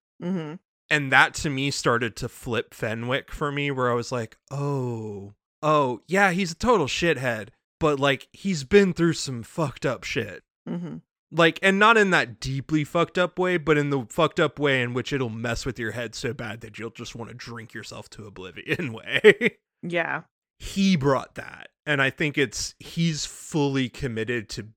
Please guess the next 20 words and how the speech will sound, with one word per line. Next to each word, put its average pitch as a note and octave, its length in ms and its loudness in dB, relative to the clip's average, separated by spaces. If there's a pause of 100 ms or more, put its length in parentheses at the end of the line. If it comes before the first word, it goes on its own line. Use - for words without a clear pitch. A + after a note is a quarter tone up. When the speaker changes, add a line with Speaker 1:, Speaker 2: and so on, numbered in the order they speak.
Speaker 2:
being A2+ 400 -6
this D3 240 -2
character. D#3+ 800 -2 (240)
So A#2+ 600 2
after D3 460 4
a A#2+ 80 0
while, A2+ 500 0
for A2 300 -8
me, B2 640 -8
I A#2+ 120 -6
went, A2+ 260 -8 (300)
"Oh, C3 500 0 (260)
I D#3 140 8
don't F#3 220 4
just C3 240 -2
see A#2 180 -4
you A2 380 -6
as G#2 500 -6 (120)
the A2+ 100 -8
two-dimensional A2 960 -4